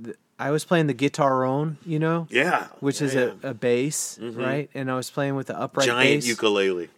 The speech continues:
Speaker 1: Yeah, it's an upright bass player, uh, and a guitarrón and a percussionist. And I sent the mix to the upright bass player,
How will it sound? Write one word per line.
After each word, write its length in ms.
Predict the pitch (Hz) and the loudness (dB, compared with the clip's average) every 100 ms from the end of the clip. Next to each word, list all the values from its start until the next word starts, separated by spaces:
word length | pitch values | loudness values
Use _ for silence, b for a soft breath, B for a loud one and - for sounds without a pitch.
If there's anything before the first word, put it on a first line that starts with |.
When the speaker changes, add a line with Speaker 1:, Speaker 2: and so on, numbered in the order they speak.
| - | 0
Speaker 1:
Yeah, 260 | 147 139 | 2 2
it's 200 | 139 135 | 0 -2
an 60 | 139 | -2
upright 440 | 123 143 170 151 123 | -2 0 0 0 0
bass 260 | 143 147 | -2 -2
player, 480 | - 151 151 156 147 _ | -4 -2 0 -2 -6 _
uh, 300 | 131 127 123 - | -12 -10 -10 -10
and 160 | 135 131 | -10 -10
a 60 | |
guitarrón 680 | 120 151 147 147 135 135 139 | -6 -4 0 0 0 0 -2
and 120 | 131 123 | -4 -8
a 40 | |
percussionist. 720 | - 127 135 135 - 170 165 - _ b b b | -10 -8 -6 -6 -2 -4 -4 -12 _ b b b
And 200 | - 131 | -8 -4
I 60 | 127 | -4
sent 260 | - 156 | -4 -4
the 100 | 135 | -2
mix 380 | 120 123 127 - | -2 -2 -4 -8
to 360 | - 131 113 104 104 | -8 -6 -6 -8 -10
the 140 | 113 | -8
upright 400 | 113 - 127 107 | -8 -4 -4 -2
bass 260 | 110 120 - | -4 -6 -6
player, 420 | 135 139 147 | -4 -2 -2